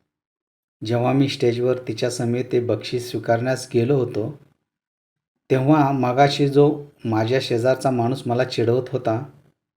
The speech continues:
तो खरंच चक्कर येऊन पडला होता. त्याला स्वप्नातही वाटलं नसेल की मीच त्या हिडिंबाचा नवरा आहे. माझ्या पत्नीच्या परिश्रमाचं ते बक्षीस स्वीकारताना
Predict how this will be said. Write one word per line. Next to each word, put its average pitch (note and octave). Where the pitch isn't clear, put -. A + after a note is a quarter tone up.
तो C#3
खरंच F3+
चक्कर D3
येऊन C3
पडला G#2
होता. F#2
त्याला C3
स्वप्नातही D3
वाटलं B2+
नसेल B2+
की C3+
मीच C#3
त्या C#3+
हिडिंबाचा A#2
नवरा G#2
आहे. F#2+
माझ्या A#2
पत्नीच्या B2+
परिश्रमाचं A#2+
ते B2+
बक्षीस A#2
स्वीकारताना A#2